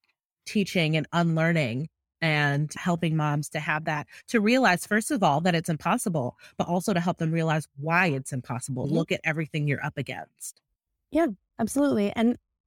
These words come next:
Speaker 2: I don't expect the mom who's in the trenches to be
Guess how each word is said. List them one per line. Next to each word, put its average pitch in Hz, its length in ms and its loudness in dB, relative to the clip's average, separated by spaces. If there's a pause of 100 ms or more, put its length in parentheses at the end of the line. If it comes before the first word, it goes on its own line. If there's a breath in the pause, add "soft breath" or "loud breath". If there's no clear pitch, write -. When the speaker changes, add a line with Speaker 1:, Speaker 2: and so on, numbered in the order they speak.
(140)
Speaker 2:
I 262 120 4
don't 330 220 4
expect 247 440 0
the 233 100 0
mom 214 380 2
who's 233 200 0
in 196 120 2
the 180 100 0
trenches 262 800 0
to 220 140 0
be 208 520 2